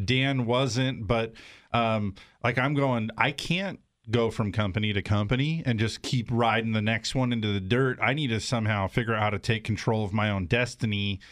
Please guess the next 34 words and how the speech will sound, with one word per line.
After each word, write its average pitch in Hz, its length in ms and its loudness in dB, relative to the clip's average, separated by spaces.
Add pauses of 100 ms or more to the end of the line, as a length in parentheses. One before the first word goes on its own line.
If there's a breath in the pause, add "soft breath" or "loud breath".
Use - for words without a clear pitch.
(240 loud breath)
and, 110 320 0
and 107 280 -2 (120)
create 139 480 -2
some 156 520 0
semblance 120 720 -2
of 95 80 -2
norm-, 113 560 0
normalcy 117 580 0
for 90 320 0
my 101 260 2
family. 78 480 -4 (440 loud breath)
And, 107 340 2
um, 101 300 0
so - 120 -2
that's 139 220 0
how 135 160 2
we, 110 380 0 (240)
we 127 240 0
got 127 260 2
on 120 200 0
this 117 180 -2
crazy 110 340 0
train 120 320 0
together, 113 540 0 (400 loud breath)
um, 110 340 2 (140)
at 123 160 0
the 113 80 2
crash. 143 580 0
And, 117 400 0
um, 110 560 0 (500 soft breath)
you 123 100 2
know, 131 260 2
it's 135 200 -2
been, 156 580 -2